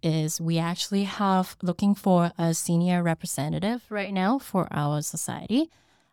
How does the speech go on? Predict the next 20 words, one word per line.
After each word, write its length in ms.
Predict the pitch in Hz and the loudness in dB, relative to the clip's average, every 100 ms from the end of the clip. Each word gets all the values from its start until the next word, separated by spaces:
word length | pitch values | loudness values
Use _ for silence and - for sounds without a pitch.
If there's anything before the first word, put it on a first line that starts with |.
| - | -2
If 240 | 151 - | 0 2
you're 180 | 165 151 | 4 4
interested 760 | - 151 156 175 - 165 160 156 _ _ _ _ - | 4 0 0 -4 -2 2 0 0 _ _ _ _ 0
in 600 | 160 151 160 151 151 151 _ - | 2 2 0 -4 -8 -12 _ -2
advertising 1040 | 160 - 180 - 156 151 151 156 151 151 - - | 0 0 -6 -2 0 0 2 0 2 -2 -4 2
our 300 | 147 147 151 | 4 4 2
events 680 | 180 160 147 151 214 - - | 0 2 2 2 0 -4 0
in 360 | 160 160 156 | 2 4 0
courses 680 | - - 233 - 285 277 - | -4 -2 -2 0 2 2 2
that 180 | 214 202 | 2 2
you 200 | 220 233 | 4 4
are 40 | |
in, 480 | 220 190 190 190 190 - - _ _ | 4 6 6 4 2 -4 -20 _ _
as 200 | - 160 | -2 0
well 220 | 170 160 139 | 2 0 0
as 420 | 151 147 151 - | -2 -2 -2 -4
just 500 | - 165 160 - - _ _ _ _ _ - | -2 0 0 -4 -8 _ _ _ _ _ 0
answering 800 | 160 165 - 165 151 151 151 - _ _ _ _ _ | 2 2 0 2 2 0 -2 -6 _ _ _ _ _
questions 1000 | - - 175 - - 175 160 160 165 - - | -8 0 0 0 0 2 4 4 2 -2 2
that 720 | 160 151 147 143 151 - - | 4 6 4 2 -2 -8 -10